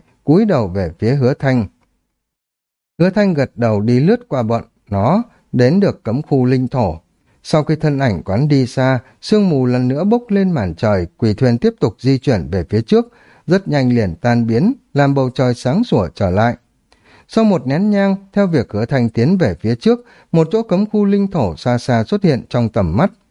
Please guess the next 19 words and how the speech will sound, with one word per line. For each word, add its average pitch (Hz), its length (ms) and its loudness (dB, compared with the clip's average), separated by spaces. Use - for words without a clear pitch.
Toàn 156 240 2
bộ 147 180 0
linh 202 220 2
thổ 107 240 -4
châu 127 400 -2
tồn 110 200 0
tại 117 320 -2
tổng 95 220 0
cộng 120 260 -2
có 170 120 0
mười 127 160 2
ba 107 240 -2
chỗ 143 280 -4
cấm 131 180 0
khu 127 220 0
linh 120 240 2
thổ 104 180 -4
như 104 200 -2
vậy. 131 200 0